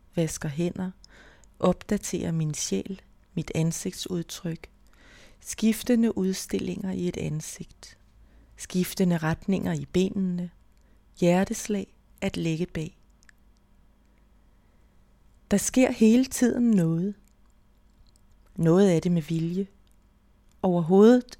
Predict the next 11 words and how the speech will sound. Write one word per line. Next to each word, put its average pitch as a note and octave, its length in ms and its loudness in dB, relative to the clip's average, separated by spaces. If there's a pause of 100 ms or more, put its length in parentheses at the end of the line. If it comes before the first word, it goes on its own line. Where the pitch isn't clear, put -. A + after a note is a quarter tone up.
(160)
at E3 160 -4
have A3 260 6 (280)
en F3 220 2
vilje. D3 380 -2 (1080)
En D3+ 160 -2
sidste, - 600 -2 (680)
en D3+ 180 2
første, E3 720 -4 (640)
en E3 200 2
midtvejsvilje, G#3 1000 0 (920)
vejrtrækningsviljen. F3+ 1400 -2